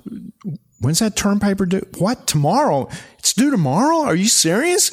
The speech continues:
Holy cow." We are amazing when things are at its worst. That's when the zone will arrive. That's when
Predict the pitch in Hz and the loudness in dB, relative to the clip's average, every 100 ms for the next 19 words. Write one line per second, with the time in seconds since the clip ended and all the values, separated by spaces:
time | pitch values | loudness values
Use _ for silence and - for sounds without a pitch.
0 | - - - - 247 262 233 165 151 214 | -6 -20 -16 -4 0 2 2 0 0 -4
1 | - - - - - - - - 131 180 | -4 -8 -14 -20 -20 -20 -12 -2 0 2
2 | 220 185 156 143 139 143 220 254 139 107 | 2 2 2 2 2 2 2 2 2 0
3 | 92 - - _ _ _ _ _ - 147 | -2 -6 -20 _ _ _ _ _ -4 -2
4 | 156 156 135 131 127 117 - 147 170 - | 0 0 0 0 0 0 -2 0 0 0
5 | 135 175 233 - 175 170 139 127 113 139 | 0 0 -2 0 0 2 0 2 2 2
6 | 175 185 147 151 170 127 143 151 104 117 | 2 2 2 2 2 0 0 0 0 0
7 | 185 - 175 165 | 0 0 0 0